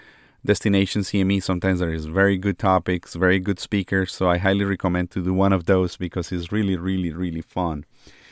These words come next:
And my wife and the kids really have enjoyed those. Also, if you belong to the American Medical Association or other specialty-specific associations,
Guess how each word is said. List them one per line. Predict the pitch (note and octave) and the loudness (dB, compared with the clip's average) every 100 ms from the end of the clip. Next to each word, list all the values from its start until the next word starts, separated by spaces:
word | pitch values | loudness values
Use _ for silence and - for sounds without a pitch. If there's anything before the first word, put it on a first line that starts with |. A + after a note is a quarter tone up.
| - _ E2 | -20 _ -4
And | F#2 | 0
my | F2+ | 2
wife | F2+ F#2+ F#2+ | 2 2 2
and | F#2+ | -2
the | F2 | -2
kids | F#2 - | -4 -4
really | F#2 F2+ | -2 -2
have | F2+ E2+ | -2 -2
enjoyed | E2+ F2 E2+ D#2+ | -2 -2 -2 -2
those. | D#2+ D2+ D2+ - - _ _ _ _ _ _ _ - - - - _ _ _ - _ | -4 -4 -6 -12 -20 _ _ _ _ _ _ _ -20 -20 -20 -20 _ _ _ -20 _
Also, | - B2 B2 C3 B2+ - - | 4 6 6 4 4 2 0
if | A2 | 2
you | A2+ C3 | 4 6
belong | C3 B2+ | 6 6
to | - B2 | 4 4
the | A2 | 4
American | G#2 G#2 G#2+ G#2 | 4 2 2 0
Medical | G#2+ G#2+ G#2 | 0 0 -2
Association | - E2+ F#2+ F#2 F#2 G#2 | -2 -4 -2 0 0 -2
or | F#2 F2 - | -2 -2 0
other | F#2 F#2 F2+ | 2 2 0
specialty-specific | - - A#2 - A2 - G2+ - G2 - - G#2+ - G#2 G2 | -2 0 2 2 0 0 -2 -2 -4 -2 2 2 4 0 -2
associations, | F#2 F#2+ G#2+ A#2 A#2 - G2+ F#2+ | -2 -4 0 2 2 2 -2 -4